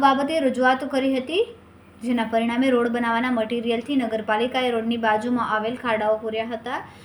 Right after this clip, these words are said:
ત્યારે સમયસર કામગીરી થતી રહે તો રાહદારીઓ અને વાહન ચાલકોને તકલીફો ઓછી થાય. રિપોર્ટર રવિ સૈયદ, તહેલકા ન્યૂઝ, ભરૂચ.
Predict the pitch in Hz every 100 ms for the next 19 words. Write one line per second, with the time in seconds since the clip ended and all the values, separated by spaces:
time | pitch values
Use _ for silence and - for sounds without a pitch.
0 | - - 240 247 269 262 262 277 262 247
1 | 254 269 269 294 302 320 294 311 294 262
2 | 294 302 254 247 294 285 247 240 247 277
3 | 269 220 220 240 269 262 269 269 320 277
4 | 254 226 208 185 - - - - - 254
5 | 262 294 311 320 311 311 330 320 349 -
6 | 277 254 269 277 285 339 - 269 240 196
7 | -